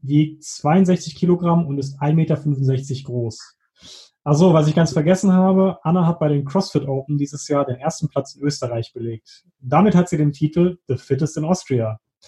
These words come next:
Eigentlich wäre das die Einladung für die CrossFit Games gewesen, aber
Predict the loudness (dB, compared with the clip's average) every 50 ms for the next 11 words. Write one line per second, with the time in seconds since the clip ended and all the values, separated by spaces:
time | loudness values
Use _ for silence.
0 | -20 -20 -20 -20 _ _ _ _ 0 2 4 4 6 4 4 2 0 -2 -2 0
1 | 2 0 0 0 0 -2 -4 -2 0 0 2 2 2 2 0 0 -2 -4 -4 -4
2 | -4 -2 0 0 -2 0 0 -2 0 0 0 0 -2 -2 -6 -10 -6 -2 -2 0
3 | 0 2 0 0 0 -4 _ _ _ _ -4 -2 2 2 4 4 2 2 -2 -10